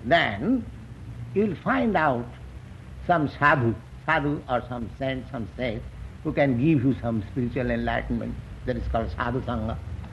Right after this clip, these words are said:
Adau shraddha. The basic principle is shraddha. And the next step is sadhu sangha, association of spiritually realized persons. That is called sadhu. Adau shraddha, tato sadhu sangha,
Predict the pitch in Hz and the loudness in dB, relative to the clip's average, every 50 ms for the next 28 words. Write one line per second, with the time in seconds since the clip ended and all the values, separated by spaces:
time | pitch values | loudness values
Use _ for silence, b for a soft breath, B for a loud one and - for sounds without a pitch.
0 | - - - - - - - - - - - - - - - - - - 254 269 | -10 -10 -10 -10 -10 -10 -10 -10 -10 -10 -10 -10 -10 -10 -10 -8 -2 2 4 4
1 | 254 - 180 226 208 - 151 147 110 98 87 85 127 - - - - - - - | 6 6 4 4 4 4 2 0 0 -2 -4 -4 -4 -6 -8 -10 -10 -10 -10 -10
2 | - - - - 131 120 170 185 185 - 254 220 - 208 214 220 214 143 190 190 | -10 -6 -2 0 2 4 6 6 6 4 2 2 4 4 4 4 4 4 2 2
3 | 175 170 156 - - 135 139 127 117 - - 143 147 - - - - - - - | 2 2 2 2 4 4 4 4 4 4 4 4 4 4 2 -4 -8 -8 -8 -8
4 | - - - - - - 123 135 127 135 196 233 - - - - 185 165 - - | -8 -6 -4 -4 -2 0 2 4 6 8 8 6 6 4 2 2 4 4 4 2
5 | 120 101 95 101 120 147 - - - - - 143 170 190 185 156 - - - - | 2 2 2 2 2 0 0 -2 -2 0 4 6 6 8 6 6 4 2 0 -2
6 | - - - - - - - - - - - - - - - - - - - - | -2 -2 -2 -2 -4 -4 -4 -4 -4 -4 -4 -4 -4 -6 -6 -6 -6 -8 -8 -8
7 | - - - - - - 170 175 - 196 185 - - 214 233 220 165 - 190 165 | -8 -6 -6 -4 2 4 4 4 4 2 0 0 2 4 4 4 4 4 0 -2
8 | - - - - - - - - - - - - - 147 143 131 113 107 110 131 | -2 -4 -4 -6 -4 -4 -2 -2 -2 -2 -2 0 4 6 6 8 8 8 6 6
9 | 175 190 - - - - 175 175 170 - - 160 151 143 139 151 165 160 131 123 | 4 4 2 2 2 4 6 6 6 6 6 8 8 8 6 6 6 6 6 6
10 | 135 131 127 120 117 117 120 135 127 - - 165 165 135 - - - - - - | 6 6 6 6 6 4 4 2 0 2 6 8 8 8 8 4 -2 -4 -4 -4
11 | - - - - - - - - - - - - - - - - - 143 127 127 | -2 -2 -2 -2 -2 -2 -2 -2 -2 -2 -2 -2 -2 -2 0 2 4 4 4 2
12 | - - 139 127 107 - - 117 120 120 92 85 - - 131 139 151 185 202 202 | 2 2 2 2 2 2 2 2 2 2 2 0 0 2 2 4 4 4 4 4
13 | 190 - - 156 143 135 120 135 170 175 170 170 147 - 170 175 175 156 - - | 4 4 2 2 0 2 4 4 4 4 4 2 0 0 0 0 0 0 0 0
14 | 139 147 156 170 - 151 151 151 151 151 151 156 147 | 2 2 2 2 2 2 2 2 2 2 2 2 2